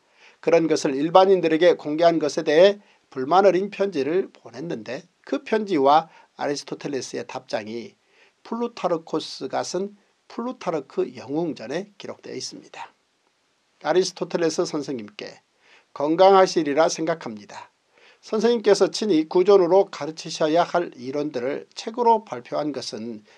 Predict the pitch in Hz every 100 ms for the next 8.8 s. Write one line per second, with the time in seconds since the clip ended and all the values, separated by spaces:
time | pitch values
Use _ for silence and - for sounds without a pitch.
0 | _ - 123 127 135 - - - 139 139
1 | - - - - - _ _ _ _ _
2 | - 156 165 160 165 165 156 135 160 190
3 | - 185 190 196 - _ - 151 196 226
4 | 214 180 170 170 135 170 165 - 139 170
5 | 190 143 135 160 117 107 139 117 - 160
6 | 196 143 131 202 233 254 247 160 143 170
7 | 190 165 135 143 190 - 131 127 120 104
8 | - - 160 - - - -